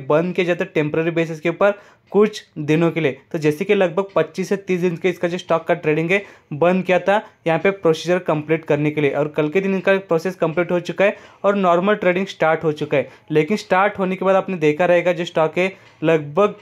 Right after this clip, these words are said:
बीस परसेंट के आसपास क्रैश हो चुका है दो दिन के अंदर। जो स्टॉक के कल के दिन इक्कीस रुपये दिखा रहा था और आज के दिन वापस से जो स्टॉक है लगभग एटीन रुपये के आसपास आ चुका है।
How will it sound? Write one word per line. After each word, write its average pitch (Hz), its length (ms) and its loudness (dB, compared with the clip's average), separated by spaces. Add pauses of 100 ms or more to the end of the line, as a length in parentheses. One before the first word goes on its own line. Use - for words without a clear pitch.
बीस 220 360 2
परसेंट 185 320 -2
के 202 80 2
आसपास 175 540 0
क्रैश 160 240 2
हो 151 60 -8
चुका 156 200 0
है 190 140 0 (300)
दो 175 280 4
दिन 165 240 -2
के 175 140 0
अंदर। 139 420 0 (240)
जो 165 100 -2
स्टॉक 185 220 0
के 202 100 -4
कल 170 180 0
के 175 120 -2
दिन 190 140 2
इक्कीस 180 360 -4
रुपये 175 220 -2
दिखा 180 220 0
रहा 175 120 4
था 190 460 -2
और 170 140 4 (120)
आज 190 220 4
के 196 80 -6
दिन 196 120 0
वापस 175 400 0
से 185 80 -4
जो 170 120 -8
स्टॉक 170 300 -2
है 185 120 -2 (260)
लगभग 156 520 0
एटीन 175 420 0
रुपये 175 280 0
के 175 100 -2
आसपास 156 380 0
आ 151 140 2
चुका 151 240 -4
है। 131 120 -2